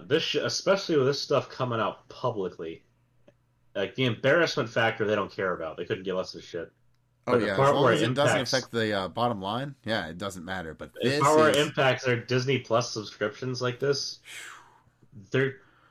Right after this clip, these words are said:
Speaker 1: that lady is not as protected as she thinks she is. She's not gonna be able to go to the papers and say, "Hey, they fired me because reasons." It's gonna be like, "Well,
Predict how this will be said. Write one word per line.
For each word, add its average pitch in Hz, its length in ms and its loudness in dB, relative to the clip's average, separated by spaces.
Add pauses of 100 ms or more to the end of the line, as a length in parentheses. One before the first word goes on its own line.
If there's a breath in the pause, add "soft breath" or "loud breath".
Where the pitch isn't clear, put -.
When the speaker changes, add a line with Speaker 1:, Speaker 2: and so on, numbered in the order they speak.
Speaker 1:
that 123 300 2
lady 135 340 2
is 95 160 2
not 110 260 2
as 123 120 0
protected 120 440 -4
as 107 160 0
she 107 140 -6
thinks 98 300 -8
she 92 180 -10
is. 80 260 -8
She's 92 140 -14
not 101 200 -2
gonna 120 100 0
be 127 60 0
able 131 80 0
to 127 40 2
go 139 140 2
to 139 40 2
the 139 60 -6
papers 131 380 0
and 110 120 -4
say, 101 280 0
"Hey, 127 280 0
they 117 160 4
fired 127 380 2
me 120 80 0
because 110 400 0
reasons." 98 480 -4 (500 soft breath)
It's - 120 -10
gonna 101 160 2
be 95 60 0
like, 90 200 4
"Well, 120 400 4